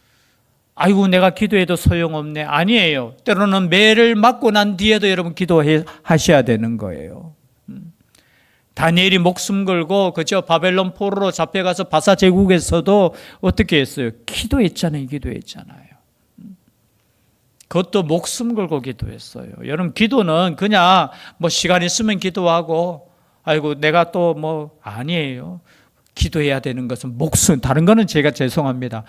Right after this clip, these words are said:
목숨 걸지 마세요. 세상에서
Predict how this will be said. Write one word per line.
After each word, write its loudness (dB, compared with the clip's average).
목숨 -6
걸지 -4
마세요. -14
세상에서 2